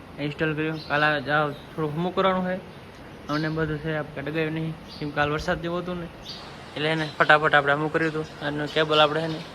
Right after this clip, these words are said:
સેટ માથે એન્ટેના લગાવ્યો હોય, ફાઈબર છે અને આ, આ રાઉટર છે. એ તમારે માથે પણ બતાડજો ફાઈબર આપણે કેવી રીતના લગાવ્યું છે. હવે એન્ટેના તો આમે જો મિત્રો સામે ને સામે છે લગાવ્યું જો હે.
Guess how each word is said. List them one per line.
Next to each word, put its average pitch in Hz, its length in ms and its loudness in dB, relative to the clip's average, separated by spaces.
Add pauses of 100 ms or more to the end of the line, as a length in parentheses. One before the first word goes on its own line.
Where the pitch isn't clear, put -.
(180)
સેટ 160 180 -4
માથે 165 280 6
એન્ટેના 160 280 2
લગાવ્યો 165 320 4
હોય, 170 140 -2 (560)
ફાઈબર 165 260 4
છે 175 200 2
અને 147 200 0
આ, 143 140 10
આ 151 180 4
રાઉટર 160 300 4
છે. - 280 -10 (1400)
એ 151 40 -4
તમારે 156 240 0
માથે 165 260 4
પણ 156 140 -2
બતાડજો 160 400 -2 (480)
ફાઈબર 156 200 -6
આપણે 151 360 -8
કેવી - 0 -
રીતના 151 140 -10
લગાવ્યું 151 360 -6
છે. - 1080 -14
હવે 160 420 -4
એન્ટેના 170 300 -8 (4000)
તો 156 80 8
આમે 185 280 8
જો 170 180 6
મિત્રો 160 300 0
સામે 165 360 4
ને 185 520 2
સામે 170 280 -4
છે 165 100 -4
લગાવ્યું 156 360 -4
જો 156 120 -6
હે. 160 120 -6